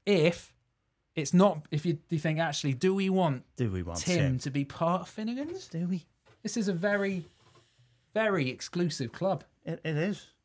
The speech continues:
Speaker 2: It's
Speaker 1: We're
Speaker 2: a, it's
Speaker 1: very picky about our
Speaker 2: we're very
Speaker 1: membership.
Speaker 2: picky. We're very picky.
Speaker 1: We are.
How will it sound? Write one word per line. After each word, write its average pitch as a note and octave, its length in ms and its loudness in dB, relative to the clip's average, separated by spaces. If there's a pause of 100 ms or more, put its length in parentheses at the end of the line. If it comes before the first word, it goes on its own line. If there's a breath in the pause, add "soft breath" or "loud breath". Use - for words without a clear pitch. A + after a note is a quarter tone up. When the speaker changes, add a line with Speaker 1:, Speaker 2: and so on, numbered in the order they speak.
(140)
Speaker 2:
It's C3 100 -8
Speaker 1:
We're E3 60 0
Speaker 2:
a, D3+ 40 -2
it's C#3 80 -6
Speaker 1:
very G3+ 360 8
picky E3+ 340 0
about B2+ 260 0
our B2+ 100 2
Speaker 2:
we're B2 60 2
very D#3 120 2
Speaker 1:
membership. C3 400 -2
Speaker 2:
picky. F2 240 -16
We're A2+ 100 -10
very C3+ 260 -8
picky. - 180 -16
Speaker 1:
We D3+ 140 4
are. D3 280 4